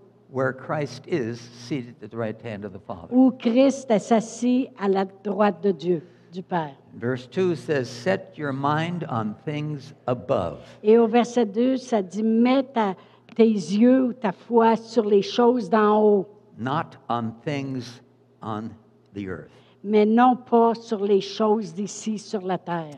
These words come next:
Speaker 1: So this morning, for a few minutes, I, uh, we're gonna talk about two worlds.
Speaker 2: Et pour ce matin, pendant quelques minutes, je vais parler à propos de deux mondes.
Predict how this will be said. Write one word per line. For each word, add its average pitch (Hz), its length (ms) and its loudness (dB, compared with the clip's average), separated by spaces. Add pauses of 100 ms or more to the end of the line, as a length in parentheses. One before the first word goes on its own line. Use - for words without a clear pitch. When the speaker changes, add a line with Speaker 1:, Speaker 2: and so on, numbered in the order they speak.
(360)
Speaker 1:
So 190 180 -2
this 147 200 -8
morning, 175 320 -4
for 127 180 -6
a 120 40 -8
few 143 200 -6
minutes, 151 580 -6 (280)
I, 120 240 -6 (260)
uh, 104 240 -6
we're 127 260 -6
gonna 113 220 -12
talk 147 300 -8
about 113 300 -6 (420)
two 214 160 -6
worlds. 127 500 -6 (580)
Speaker 2:
Et 214 140 4
pour 220 240 -6
ce - 180 -12
matin, 233 380 2
pendant 214 300 2
quelques 220 260 0
minutes, 220 380 0
je 214 80 2
vais 202 140 -2
parler 208 340 0
à 214 60 2
propos 214 360 -8
de 208 160 0
deux 240 320 4
mondes. 196 640 2